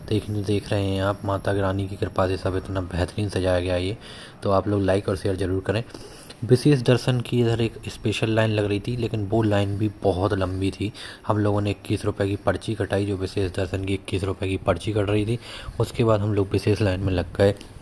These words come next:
लेकिन विशेष लाइन भी बहुत ही लंबी थी। फिर मैंने कहा, "चलो, थोड़ी अपनी शक्ल भी दिखा देते हैं गंदी सी।" <laughs> फिर उसके बाद हमारी शक्ल देखने के बाद हम बढ़े आगे। तो देख सकते हैं, सजावट यहाँ पे बहुत ही अच्छी थी, बहुत ही शानदार सजावट लग रही थी।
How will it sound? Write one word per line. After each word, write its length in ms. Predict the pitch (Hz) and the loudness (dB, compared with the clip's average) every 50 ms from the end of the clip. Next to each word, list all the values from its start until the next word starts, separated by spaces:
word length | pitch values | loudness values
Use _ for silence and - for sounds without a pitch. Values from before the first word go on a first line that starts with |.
| - - - - - - - - - - - - - - | -18 -20 -20 -20 -20 -20 -20 -20 -20 -20 -16 -12 0 6
लेकिन 240 | 135 135 120 127 117 | 6 8 8 8 8
विशेष 320 | 113 113 - 143 131 - | 6 8 8 6 6 8
लाइन 200 | 117 110 107 104 | 6 4 6 4
भी 80 | 107 107 | 4 2
बहुत 360 | 101 101 90 92 98 - - | 2 2 2 0 0 0 0
ही 40 | 104 | -2
लंबी 320 | 98 95 90 95 95 98 | -2 0 -2 0 -2 -2
थी। 160 | 92 - 104 104 - - - - - - - - - | -2 -2 -4 -4 -4 -8 -14 -14 -14 -16 -18 -12 -6
फिर 100 | - 127 | -2 0
मैंने 180 | 127 127 120 123 | 2 2 2 2
कहा, 100 | 120 123 | 2 2
"चलो, 260 | - - 117 120 123 | 2 2 2 2 2
थोड़ी 200 | 113 117 117 117 | 2 2 2 4
अपनी 200 | 113 113 113 113 | 2 2 2 0
शक्ल 300 | 104 110 95 107 104 104 | 0 0 0 2 2 2
भी 100 | 107 107 | 2 2
दिखा 200 | 101 98 98 95 | 2 2 2 2
देते 180 | 95 95 98 107 | 0 0 -2 -2
हैं 120 | 104 101 | -2 -2
गंदी 280 | 101 98 98 101 101 95 | -2 0 0 0 0 0
सी।" 180 | - 110 104 - - - - - | -2 -4 -8 -8 -10 -14 -14 -16
<laughs> 220 | - - - - | -18 -2 2 2
फिर 460 | 123 - - - - - - 117 113 | 4 4 4 2 2 0 0 2 4
उसके 300 | 123 120 - - - 123 | 4 2 2 0 0 2
बाद 180 | 110 110 104 101 | 2 2 2 2
हमारी 300 | 98 98 101 101 95 98 | 0 0 0 0 0 -2
शक्ल 240 | - - 101 95 90 | -4 -4 -4 -2 -2
देखने 280 | 95 92 98 95 95 | -2 -2 -2 -4 -2
के 100 | 92 95 | 0 2
बाद 200 | 95 98 104 104 - - - - - - - - - | 4 4 2 2 0 -10 -14 -14 -14 -14 -16 -16 -2
हम 140 | - 110 107 | 0 0 4
बढ़े 220 | 104 104 98 98 98 - | 4 4 4 4 2 2
आगे। 360 | 98 98 95 92 101 110 107 - - - | 2 4 4 4 2 0 -2 -6 -10 -4
तो 160 | - 113 110 | -2 -2 0
देख 200 | 98 107 104 - | 0 0 0 0
सकते 260 | - 113 - - 120 | -2 -6 -4 -4 -6
हैं, 80 | 110 98 | -6 -4
सजावट 520 | - - 92 95 98 98 101 104 98 - | -4 -4 0 2 2 2 2 2 0 0
यहाँ 160 | 104 101 95 | -2 -2 -2
पे 140 | 85 - 95 90 - - | -4 -6 -10 -10 -10 -8
बहुत 300 | 82 92 95 92 - 101 | -2 -2 -2 -2 -2 -4
ही 80 | 92 | -4
अच्छी 300 | 90 - - - - 98 | -4 -6 -8 -6 -6 -2
थी, 180 | 87 101 104 113 - - - - - - - - - - - - - - | -2 -2 -2 -4 -6 -14 -18 -18 -18 -18 -18 -18 -20 -20 -20 -20 -4 -2
बहुत 300 | 117 104 113 113 - - | 0 0 0 0 -2 -4
ही 60 | 117 | -6
शानदार 560 | - - - 101 95 95 92 90 107 104 98 | -6 -4 -4 -4 -2 -2 -2 0 0 0 0
सजावट 400 | 92 107 92 98 95 92 90 90 | 0 -2 -2 0 0 0 0 -2
लग 120 | 92 90 90 | -2 -2 0
रही 160 | 87 92 90 | -2 -4 -4
थी। 220 | - - 107 110 | -4 -8 -10 -10